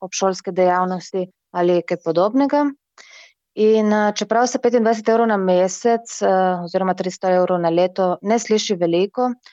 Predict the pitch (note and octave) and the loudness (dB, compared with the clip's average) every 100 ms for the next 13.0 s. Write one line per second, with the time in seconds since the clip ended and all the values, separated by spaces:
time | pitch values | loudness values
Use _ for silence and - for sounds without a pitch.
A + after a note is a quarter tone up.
0 | - - A#3 A#3 A3 F#3+ G#3 G#3+ G#3 G#3+ | -16 -2 0 2 2 2 0 2 -2 -4
1 | G3 F3+ E3+ G3 G#3 A3 G#3 F#3+ F#3+ F#3 | -4 -4 -4 0 2 2 2 0 -2 0
2 | G#3 G#3+ G3+ - _ A#3 - G#3 G#3+ A#3 | 2 2 -2 -4 _ -18 -12 -4 0 0
3 | - - G#3+ G#3+ - F#3+ F#3+ - G3 F#3+ | -2 -2 -2 -2 -6 -2 -2 0 0 2
4 | F3+ - - F3+ F3 E3 F3+ F3+ F3+ _ | 0 -4 -4 -2 -2 0 0 0 -4 _
5 | G3 F3+ F3+ F3 E3+ E3+ - - D#3+ _ | -10 -2 -2 2 0 0 -4 -6 -8 _
6 | - - - - F#3 F3 E3+ G#3 A#3 A3+ | -20 -20 -20 -16 -4 -2 0 0 0 -2
7 | A3 G#3 G#3 G#3 F#3+ F#3 F#3+ - E3 - | -4 -2 0 -2 -2 -2 -2 -6 -10 -2
8 | A3 A#3 A3+ G3+ - F3+ F3 F3 G3+ F#3+ | -2 0 -2 -4 -8 -6 -6 -2 0 2
9 | A#3 - A3 G3 F#3+ F#3 F3 E3 E3 _ | 0 0 -2 0 0 0 -2 -4 -10 _
10 | A3 A#3 A3 G#3 _ _ G#3+ A3+ A#3 - | 0 2 0 -2 _ _ -2 -2 -2 -14
11 | - G3 F#3+ G3+ G3+ - F3 E3 F3 - | -4 -4 0 0 0 0 -4 -4 -8 -2
12 | F3+ E3+ - E3 E3 E3+ E3 E3 - D#3+ | -2 -2 -6 -8 -8 -4 -2 -2 -4 -6